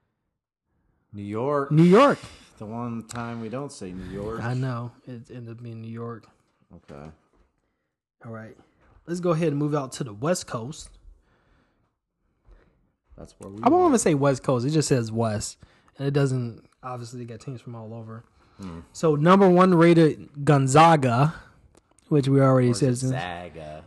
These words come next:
Speaker 2: Gonzaga. What is their mascot?
Speaker 1: The Bulldogs.
Speaker 2: Oh, okay.
Speaker 1: Woof, woof.
Speaker 2: And then the jury's still out on number sixteen seed.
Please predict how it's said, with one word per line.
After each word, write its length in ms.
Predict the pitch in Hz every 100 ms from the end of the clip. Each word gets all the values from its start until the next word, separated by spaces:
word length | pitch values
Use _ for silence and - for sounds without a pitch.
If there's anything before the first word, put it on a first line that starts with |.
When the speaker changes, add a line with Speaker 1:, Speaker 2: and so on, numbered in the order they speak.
| -
Speaker 2:
Gonzaga. 520 | 117 113 120 123 117
What 160 | 170 240
is 140 | 269
their 120 | 247
mascot? 500 | 147 151 160 - - - _ - - _ _ _
Speaker 1:
The 60 | 95
Bulldogs. 720 | 85 87 82 82 82 82 _ 139
Speaker 2:
Oh, 120 | 123
okay. 300 | - 117 120 _ _ -
Speaker 1:
Woof, 200 | 117 -
woof. 160 | 123 - _ _ _ _ _ _ _ _ -
Speaker 2:
And 520 | 156 160 151 143 147 _ -
then 260 | 147 151 151
the 60 |
jury's 260 | 135 170 165
still 240 | 170 156
out 360 | 156 156 151 - - -
on 340 | 147 147 139
number 180 | 143 135
sixteen 500 | - 151 151 160 151
seed. 480 | 151 143 143 139 139